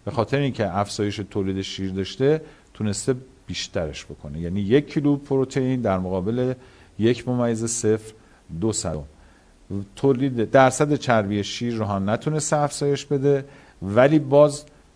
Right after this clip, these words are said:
میزان تولید چربی شیر بر حسب کیلوگرم در روز رو افزایش داده. یکی از نکات بسیار مهمی که در سالهای اخیر در مورد، اه،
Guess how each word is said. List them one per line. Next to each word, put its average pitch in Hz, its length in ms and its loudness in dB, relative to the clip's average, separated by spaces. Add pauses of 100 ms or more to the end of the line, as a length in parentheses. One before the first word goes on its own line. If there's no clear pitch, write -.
میزان 110 640 2
تولید 104 840 -2
چربی 98 500 -4
شیر 85 320 -6 (220)
بر 98 180 -2
حسب 120 340 -6
کیلوگرم 92 540 -4
در 90 200 -2
روز 120 300 -4
رو 156 280 0 (340)
افزایش - 480 -10
داده. - 200 -20 (3000)
یکی 220 320 2
از 156 300 2
نکات 156 600 0
بسیار 156 840 2
مهمی 151 640 2
که - 120 -4
در 104 220 2
سالهای 110 500 0
اخیر 107 400 -4
در 104 240 0
مورد، 104 480 -2
اه، 90 180 2